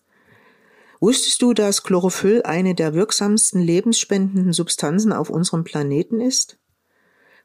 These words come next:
Chlorophyll ist wirklich ein wahres Kraftwerk. Es wirkt antikarzinogen,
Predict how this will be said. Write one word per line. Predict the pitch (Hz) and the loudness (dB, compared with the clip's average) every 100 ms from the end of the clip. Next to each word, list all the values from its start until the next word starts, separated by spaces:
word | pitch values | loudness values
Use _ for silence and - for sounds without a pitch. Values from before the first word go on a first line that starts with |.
| - | -4
Chlorophyll | 175 175 185 - 190 | -2 0 -2 0 0
ist | 185 | 0
wirklich | 170 170 185 | -2 -2 -2
ein | 170 | -2
wahres | 151 165 175 - | -2 -2 -4 -4
Kraftwerk. | 147 160 - - 151 - - _ _ _ _ | -8 -8 -8 -6 -6 -8 -16 _ _ _ _
Es | 160 170 | -4 -2
wirkt | 175 165 - | 0 -2 -4
antikarzinogen, | - 185 196 208 - - 180 190 - 190 185 180 196 190 190 | -2 -2 0 -2 -4 -6 -6 -4 -2 0 0 0 0 0 -2